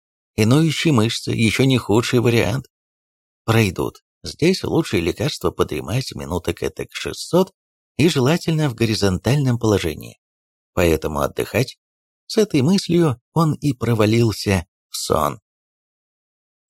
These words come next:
Ярену хотелось хоть немного пожить, как пассатижи.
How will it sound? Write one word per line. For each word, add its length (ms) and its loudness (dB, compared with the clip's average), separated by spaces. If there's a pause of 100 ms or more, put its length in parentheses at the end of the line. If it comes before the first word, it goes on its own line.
(140)
Ярену 540 2
хотелось 440 2
хоть 280 -2
немного 760 2
пожить, 600 0
как 200 -4 (140)
пассатижи. 880 -4